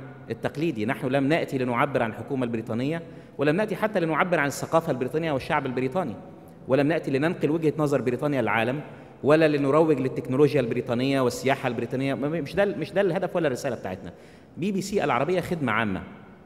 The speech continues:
ال-، البيرسونا بتاعتها والبروفايل بتاعها، وأنا أديكي مثال طريف من السعودية. يعني أنا رحت حضرت فوكس جروب كانت موجودة في السعودية، وكان ال-،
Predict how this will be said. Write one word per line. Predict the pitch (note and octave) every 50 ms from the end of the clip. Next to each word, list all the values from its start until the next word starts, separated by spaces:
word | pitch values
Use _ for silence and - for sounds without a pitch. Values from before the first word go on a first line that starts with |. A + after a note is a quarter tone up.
| - - - - - - - - - -
ال-، | A#2+ A#2 A#2 A#2 A2+ A2+ A2+ A2 A2 A2 - A2 A2+
البيرسونا | A#2 - - A#2 G#2+ - - G3+ A#3 G#3 D3+
بتاعتها | A2+ A2+ A#2 A#2 C#3+ D#3 - D3 C3
والبروفايل | A2+ A2+ G#2+ - B2 A2 - D3+ D#3+ E3+ D#3 B2
بتاعها، | A2+ - C3+ C#3 C#3+ C3+ C#3+ C#3+ C#3 - - - - - - -
وأنا | A#2 B2 B2
أديكي | B2 C3+ G3 F#3+ F#3+
مثال | C#3+ B2+ - E3+ F3 E3 -
طريف | B2 A#2+ C3+ E3 E3 -
من | B2+ A#2 A2+
السعودية. | G#2+ - - A#2+ G2+ G2+ A#2 A2 F#2+ F2
يعني | E2+ E2+ F#2 F#2+
أنا | F#2+ A#2 A#2
رحت | B2+ E3+ - - -
حضرت | C3+ - B2 A2 A2+ C#3 D#3 D#3+ - - - - - - - - - - -
فوكس | - F3 F3 E3+ D3 - -
جروب | B2 C#3 D#3 D3
كانت | - A#2+ A2 G#2 -
موجودة | A2 A2 A2+ D3 D3
في | C3
السعودية، | B2+ - - A2+ G#2+ A2 A2+ A2 A2+ B2+ - - - - - - - - - - -
وكان | - - F#3 A3 A3+
ال-، | A3+ G#3 F#3 D#3+ D3